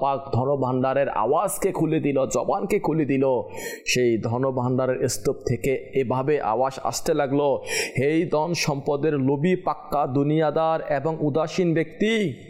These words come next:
আমাকে কেন ধিক্কার দিচ্ছ? তুমিই না সে ব্যক্তি যে দুনিয়াদারদের দৃষ্টিতে তুচ্ছ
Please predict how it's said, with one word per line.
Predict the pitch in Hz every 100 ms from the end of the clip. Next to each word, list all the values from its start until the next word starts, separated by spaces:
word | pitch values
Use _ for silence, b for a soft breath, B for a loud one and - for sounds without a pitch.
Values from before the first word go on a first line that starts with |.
| - B B B B
আমাকে | 120 147 151 156
কেন | - 160 170
ধিক্কার | 123 123 - 143
দিচ্ছ? | 120 120 - 147
তুমিই | 123 - 160 175 226 254
না | 254
সে | 247 254
ব্যক্তি | 226 233 - 269 277 - - - - _ - 101
যে | 143 147
দুনিয়াদারদের | 113 131 147 156 156 139 135 110 147 135
দৃষ্টিতে | 123 117 135 131 151 135 110 -
তুচ্ছ | 165 151 - -